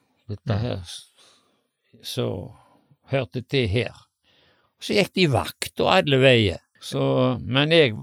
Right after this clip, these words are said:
Speaker 1: hadde jo den jobben, og <laughs> de skulle jo ha proviant der ute, alle. Det var jo full skolen, det lå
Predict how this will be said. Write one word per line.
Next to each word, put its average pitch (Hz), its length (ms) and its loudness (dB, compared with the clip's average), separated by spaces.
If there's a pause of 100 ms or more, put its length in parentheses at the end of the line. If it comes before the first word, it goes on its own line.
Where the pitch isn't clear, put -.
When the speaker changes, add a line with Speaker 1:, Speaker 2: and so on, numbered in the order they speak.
Speaker 1:
hadde 170 300 -2
jo 160 100 2
den 139 280 4
jobben, 123 520 2
og 113 220 -4 (340)
<laughs> - 80 -2 (720)
de 156 120 2
skulle - 280 0
jo 160 80 4
ha 143 80 4
proviant 160 680 2
der 117 200 4
ute, 143 320 2
alle. 127 320 4
Det 135 80 2
var - 160 0
jo 175 100 0
full 175 380 2
skolen, 135 480 0
det 165 80 0
lå 185 140 4